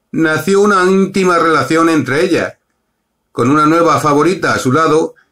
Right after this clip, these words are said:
María Antonieta hizo a un lado a la princesa, favoreciendo solo a Yolanda.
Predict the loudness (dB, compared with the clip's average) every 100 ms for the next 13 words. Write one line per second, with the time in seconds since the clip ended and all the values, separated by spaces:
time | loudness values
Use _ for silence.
0 | _ _ -2 0 0 0 0 0 0 -2
1 | 0 -2 0 0 2 2 2 2 2 0
2 | -2 -2 -4 -2 -2 -4 -6 _ _ _
3 | _ -2 0 0 0 0 0 0 0 0
4 | 2 2 2 0 2 0 -2 -4